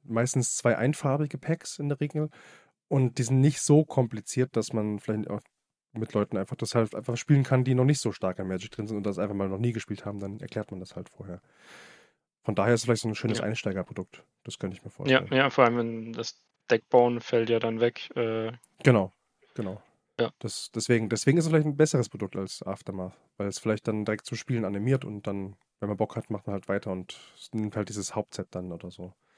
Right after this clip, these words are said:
Speaker 1: Genau, ja. Das ist so das zweite, beziehungsweise dritte, was kommt. Und dann als nächstes kommt ein Set, da warten wahrscheinlich einige drauf, und zwar kommt Fallout Commander Decks raus und Collector-Boxen.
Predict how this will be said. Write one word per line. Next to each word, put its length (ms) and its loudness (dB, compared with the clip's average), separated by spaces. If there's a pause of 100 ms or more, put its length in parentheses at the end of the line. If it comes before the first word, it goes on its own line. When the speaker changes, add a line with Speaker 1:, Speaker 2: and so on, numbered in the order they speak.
(800)
Speaker 1:
Genau, 420 2 (180)
ja. 220 -2 (400)
Das 140 0
ist 80 -2
so 100 6
das 260 4 (240)
zweite, 640 4 (360)
beziehungsweise 300 -2
dritte, 260 2
was 160 2
kommt. 520 0
Und 240 -2
dann 160 4
als 260 -2
nächstes 500 2
kommt 260 4
ein 180 2
Set, 540 -2
da 240 2
warten 300 2
wahrscheinlich 420 0
einige 300 0
drauf, 420 2
und 100 -10
zwar 520 0
kommt 280 -6
Fallout 800 0
Commander 480 -4
Decks 380 -14
raus 260 -10
und 200 -12
Collector-Boxen. 760 -6